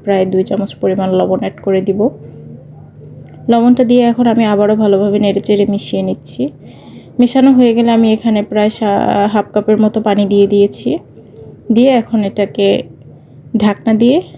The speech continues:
ঢেকে দিব সিদ্ধ হয়ে পানিটা একটু শুকিয়ে আসা অবধি। আমি এরই মাঝে দুই তিনবার ঢাকনা উঠিয়ে ডালটাকে নেড়ে দিয়েছি।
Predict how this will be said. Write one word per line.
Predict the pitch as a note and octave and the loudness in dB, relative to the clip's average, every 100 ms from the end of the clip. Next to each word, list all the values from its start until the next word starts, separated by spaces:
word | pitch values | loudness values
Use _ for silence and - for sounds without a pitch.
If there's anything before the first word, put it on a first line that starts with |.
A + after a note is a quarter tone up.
| - - - - - G3+ | -20 -20 -20 -20 -12 -4
ঢেকে | G#3+ G3+ G#3 | -4 -2 -2
দিব | G#3 G3+ C#4 - - - - - - - | 0 0 0 -4 -20 -20 -20 -20 -20 -16
সিদ্ধ | - A#3+ G3+ A3+ A3 | -4 -2 0 0 2
হয়ে | A3 B3 B3 | 2 2 0
পানিটা | G3+ G3+ G#3 | -2 -2 -2
একটু | G#3 - C#4+ | -4 -2 -4
শুকিয়ে | - G3 G3 | -4 -2 0
আসা | F#3+ - G3 | 0 -4 -4
অবধি। | G3 - A3 - - - - - - - - - - - - - G3+ - D3 D3+ - - - - - - - - B3 | -6 -8 -12 -12 -18 -18 -18 -18 -18 -20 -20 -20 -20 -20 -20 -18 -18 -18 -20 -18 -20 -20 -20 -18 -18 -20 -20 -4 2
আমি | B3 C4+ C4 A#3+ - - | 4 4 2 -2 -8 -2
এরই | A#3+ B3 | 0 2
মাঝে | B3 A#3+ A#3 B3 | 4 2 2 2
দুই | A3+ A3 | 2 2
তিনবার | A3+ A3 A3 | 2 2 0
ঢাকনা | G#3+ G3 G#3+ | -2 -2 -2
উঠিয়ে | G#3+ - G#3 | -2 -2 0
ডালটাকে | G3+ G3 G3 G#3+ | 0 -2 -2 0
নেড়ে | G3+ G3 | 2 2
দিয়েছি। | G3 G3+ G3+ - | 4 2 0 -4